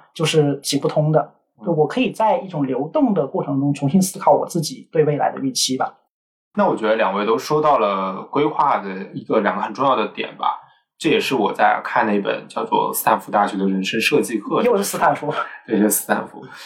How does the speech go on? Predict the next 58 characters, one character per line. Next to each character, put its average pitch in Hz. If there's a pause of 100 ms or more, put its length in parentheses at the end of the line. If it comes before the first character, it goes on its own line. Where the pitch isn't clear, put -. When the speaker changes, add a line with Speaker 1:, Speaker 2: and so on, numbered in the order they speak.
(400)
Speaker 2:
就 233
是 160
我 110
觉 131
得 147
他 196
提 190
出 147
了 175
一 175
个 165
很 123
好 156
的 110
词， -
叫 120
做 143
“设 139
计”。 98
他 147
说 160
人 110
生 139
是 147
设 135
计 110
的。 -
Speaker 1:
Design， 151
设 101
计。 95
Speaker 2:
嗯， -
他 156
用 190
设 196
计 143
来 -
代 147
替 110
“规 131
划” 123
这 101
个 -
词。 -
其 -
实 180
我 196
觉 104
得 113
这 170
是 151
一 135
个 127
不 -
错 127
的 110
方 110
案 107
了。 -